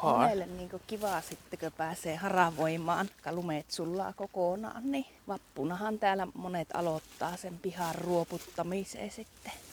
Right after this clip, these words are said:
Speaker 1: Ja se, se on terapeuttista kyllä.
Speaker 2: Joo.
Speaker 1: Joka siitä tykkää.
Speaker 2: Niin on, joo,
Speaker 1: Kaikkia
Speaker 2: ettei
Speaker 1: ei tykkää.
Speaker 2: pakolla tarvitse.
Speaker 1: Joo, ajattelin, sielläkin susu palaa paperi, niin kylläpä on mukava tuo tuosta haravalla kuopasta.
Speaker 2: Oo.
Speaker 1: Oho.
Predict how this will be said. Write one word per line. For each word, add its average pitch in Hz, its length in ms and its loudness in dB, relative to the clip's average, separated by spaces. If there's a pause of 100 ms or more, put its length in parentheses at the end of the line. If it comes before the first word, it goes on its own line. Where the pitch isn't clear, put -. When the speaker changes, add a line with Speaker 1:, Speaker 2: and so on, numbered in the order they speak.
Speaker 1:
Ja 185 60 -10
se, 220 140 -8
se 220 220 0
on 127 140 -4
terapeuttista - 800 -2
kyllä. - 140 -18 (920)
Speaker 2:
Joo. 196 320 0 (240)
Speaker 1:
Joka 135 260 4
siitä 143 220 -2
tykkää. - 400 2 (220)
Speaker 2:
Niin 254 520 10
on, 190 160 8
joo, 180 80 -2
Speaker 1:
Kaikkia 170 400 6
Speaker 2:
ettei 185 160 6
Speaker 1:
ei 190 60 4
tykkää. 190 80 4 (100)
Speaker 2:
pakolla 175 420 4
tarvitse. - 420 -8 (160)
Speaker 1:
Joo, 123 200 -4
ajattelin, 117 320 -4
sielläkin 123 340 -10
susu 131 400 -8
palaa 135 260 -6
paperi, 139 460 -4
niin 147 180 -6
kylläpä 143 320 -4
on 165 140 0
mukava 175 420 2
tuo 151 200 -2
tuosta 147 260 -6
haravalla 151 640 6
kuopasta. - 680 6
Speaker 2:
Oo. 202 320 -2 (1000)
Speaker 1:
Oho. 214 140 0